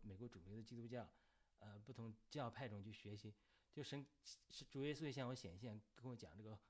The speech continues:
异梦中显现，都有讲这个汇流的原则，要汇流，各个宗派要汇流。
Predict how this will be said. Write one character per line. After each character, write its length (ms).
异 100
梦 160
中 100
显 220
现， 180
都 80
有 80
讲 160
这 80
个 60
汇 140
流 100
的 80
原 180
则， 120
要 100
汇 200
流， 140
各 100
个 100
宗 200
派 140
要 100
汇 160
流。 120